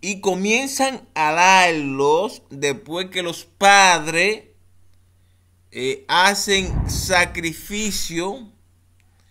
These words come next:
para enviar sus niños a la escuela? Eso está bien que los padres hagan sacrificio, pero si con nuestros impuestos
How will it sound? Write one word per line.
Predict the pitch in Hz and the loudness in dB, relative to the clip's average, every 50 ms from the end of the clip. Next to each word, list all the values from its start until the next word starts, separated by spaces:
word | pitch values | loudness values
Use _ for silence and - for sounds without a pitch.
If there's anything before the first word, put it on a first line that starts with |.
| _ _ _ _ _ _ _ _ _ | _ _ _ _ _ _ _ _ _
para | 151 147 147 147 147 143 | -2 0 0 2 0 0
enviar | 143 139 139 143 151 160 170 | -2 -2 -2 -2 -2 -2 -2
sus | 165 - 170 156 - - | -4 -8 -12 -14 -16 -16
niños | - 156 165 175 185 196 196 190 185 185 - - _ | -14 -10 -8 -8 -6 -6 -6 -6 -6 -8 -10 -14 _
a | - 139 139 139 | -10 -8 -8 -6
la | 123 123 | -8 -8
escuela? | 107 - - 185 208 233 247 226 185 147 113 - - _ _ _ _ _ _ _ _ _ _ _ _ _ _ _ _ _ _ _ _ _ | -12 -12 -8 -6 -4 -4 -2 -4 -4 -6 -8 -12 -18 _ _ _ _ _ _ _ _ _ _ _ _ _ _ _ _ _ _ _ _ _
Eso | 104 120 127 - 180 | -8 -8 -6 -6 -8
está | 175 170 - - 190 180 | -10 -8 -4 -2 -2 -2
bien | 170 180 185 190 202 220 220 214 196 - | -2 -2 0 2 2 2 2 0 -2 -4
que | 165 156 | -4 -4
los | 147 135 139 - | -4 -4 -6 -10
padres | - - 165 170 180 185 180 175 170 | -8 -4 -2 -2 0 0 2 2 2
hagan | 175 170 175 175 170 170 | 2 0 0 -2 -4 -6
sacrificio, | 165 - 175 170 - 170 - 165 170 175 - 196 226 226 208 208 - 127 113 - - - - - - - - - - - - | -8 -6 -4 -4 -4 -6 -10 -16 -18 -16 -10 -8 -6 -6 -6 -6 -10 -14 -14 -16 -16 -16 -14 -10 -6 -6 -4 -4 -4 -4 0
pero | 202 220 233 226 | 2 4 4 4
si | 220 - 240 226 | 2 0 -4 -4
con | 208 233 226 226 233 | -4 -4 -4 -4 -2
nuestros | 233 226 220 214 226 226 - - - - | -2 -2 0 2 0 0 0 -2 -6 -8
impuestos | 214 226 208 190 - 233 247 254 262 254 220 - - - 147 127 113 110 - - - - | -8 -8 -8 -8 -6 0 4 6 6 6 4 2 -2 -6 -4 -4 -4 -8 -12 -16 -20 -20